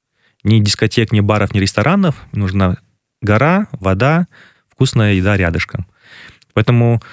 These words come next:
европейцы к нам и едут из больших городов, из шума, гамма и асфальта приехать в дикую природу Кыргызстана. А мы, кыргызстанцы, наоборот. Для нас это всё, ну что вода, ну что гора. Мы хотим увидеть Эльфовую башню,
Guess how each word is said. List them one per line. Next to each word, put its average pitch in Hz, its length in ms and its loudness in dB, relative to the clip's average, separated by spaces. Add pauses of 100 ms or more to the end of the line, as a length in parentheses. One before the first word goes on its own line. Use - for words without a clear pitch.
(360)
европейцы 135 380 0
к - 40 -2
нам 123 180 2
и 127 40 2
едут 107 420 -2 (100)
из 92 100 -2
больших 101 300 0
городов, 101 580 -2 (120)
из 98 280 -4
шума, 107 380 0
гамма 90 520 0 (380)
и 95 200 0
асфальта 143 600 0 (300)
приехать 107 440 0
в 104 60 -2
дикую 113 240 0
природу 87 260 0
Кыргызстана. 87 680 -6 (200)
А - 80 -2
мы, 131 120 2
кыргызстанцы, 117 920 -2 (160)
наоборот. 104 560 0 (200)
Для 101 140 2
нас 104 120 -2
это - 100 -2
всё, - 180 -2
ну 147 160 2
что 107 380 -2
вода, 98 460 0
ну 117 120 0
что 98 320 -2
гора. 92 380 0 (420)
Мы 113 100 2
хотим 113 260 0
увидеть 101 280 2
Эльфовую 87 260 -2
башню, 123 760 0